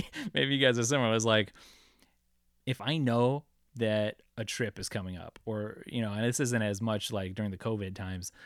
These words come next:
but, you know, if there's, like, a holiday or something that was gonna get, you know, me away from the equipment, then I just would already, you know, it, it could be, like, Christmas coming up in three months or something. And I would be like, "Oh, well, that's coming up.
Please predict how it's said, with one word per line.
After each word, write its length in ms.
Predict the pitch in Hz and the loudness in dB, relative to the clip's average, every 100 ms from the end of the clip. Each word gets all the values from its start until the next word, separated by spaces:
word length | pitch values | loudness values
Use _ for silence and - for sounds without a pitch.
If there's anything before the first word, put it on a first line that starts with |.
| - _ _ | -20 _ _
but, 300 | 110 107 107 - | -2 0 -2 -4
you 60 | |
know, 160 | 113 98 | -2 -2
if 80 | - | -4
there's, 200 | 107 95 | -4 -6
like, 120 | 95 | -10
a 40 | |
holiday 560 | - 147 147 143 135 120 | 0 2 2 2 2 0
or 60 | |
something 280 | - 175 220 | 0 -4 -4
that 80 | 190 | -6
was 100 | 147 | -6
gonna 140 | 160 | -4
get, 220 | 151 143 - _ - | -2 -4 -6 _ -4
you 140 | 120 | -2
know, 260 | 110 107 - _ _ | -2 -4 -8 _ _
me 460 | 127 120 135 139 135 | -4 -2 -2 -2 -4
away 380 | 113 117 120 | -4 -2 -2
from 460 | 120 120 110 107 117 _ - | -2 0 0 -2 -6 _ -14
the 300 | 113 113 104 | -6 -4 -6
equipment, 600 | - 156 127 110 101 - - - _ | 0 0 0 -4 -6 -8 -16 -20 _
then 520 | 123 123 117 113 113 113 _ _ - | -2 2 2 2 0 -4 _ _ -4
I 160 | 120 | -2
just 260 | 127 127 123 | 0 0 0
would 140 | 117 | -2
already, 400 | 117 113 117 104 - - - | 2 2 2 0 -4 -12 0
you 60 | |
know, 100 | 139 | 2
it, 80 | 135 | 2
it 340 | 151 180 156 | 0 0 0
could 120 | 175 160 | 0 2
be, 80 | |
like, 160 | 151 113 | 2 2
Christmas 380 | - 170 131 110 | 2 2 2 0
coming 180 | 127 113 | 0 0
up 100 | 104 | -4
in 100 | 107 | -4
three 240 | 143 127 | -2 0
months 280 | 120 107 107 | 0 -2 -4
or 40 | 104 | -6
something. 440 | 101 92 85 87 | -6 -8 -14 -8
And 140 | 113 | -4
I 60 | 113 | -2
would 100 | 110 | -2
be 80 | 107 | -2
like, 200 | 95 107 | -4 -4
"Oh, 160 | 123 110 | -2 -2
well, 100 | 104 | -2
that's 200 | 120 - | -4 0
coming 240 | 117 104 | 0 0
up. 200 | 101 104 | -2 -6